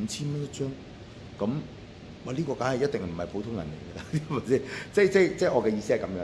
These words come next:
啫。噉所以呢，其實我製造到需求而家。咁啊，誒，誒，誒，誒，啊，我明明係講員工啊，講咗呢樣嘢，係啦，我講返員工啊。員工呢，其實就好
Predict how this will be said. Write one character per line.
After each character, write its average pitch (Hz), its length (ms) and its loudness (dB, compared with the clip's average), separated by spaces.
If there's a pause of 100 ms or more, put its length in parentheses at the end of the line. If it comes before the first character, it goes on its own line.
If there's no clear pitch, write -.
啫。 87 300 -4
噉 175 60 -2
所 202 100 2
以 185 120 0
呢， 165 140 4 (600)
其 104 80 2
實 95 100 2
我 98 80 2
製 104 140 2
造 95 100 -2
到 92 100 -2
需 113 200 0
求 - 80 -6
而 - 320 -10
家。 80 40 -10 (2750)
咁 143 140 2
啊， 90 840 0 (200)
誒， - 20 -6
誒， 87 40 -6
誒， 85 40 -4 (1900)
誒， - 40 0
啊， 120 80 8
我 104 100 4
明 98 180 -2
明 82 100 -6
係 80 140 -4 (120)
講 92 120 -2
員 104 180 -4 (220)
工 104 120 -2
啊， 90 140 -4
講 87 80 -8
咗 92 160 -4
呢 95 60 -6
樣 95 100 -2 (140)
嘢， 80 160 -4
係 90 120 0
啦， 95 60 -2
我 95 140 -2
講 107 120 2
返 120 120 2
員 101 80 -4 (200)
工 104 180 -2
啊。 85 140 -4 (340)
員 110 140 0
工 208 200 6
呢， 208 120 4
其 107 120 0
實 87 140 -2
就 90 500 0 (760)
好 214 80 6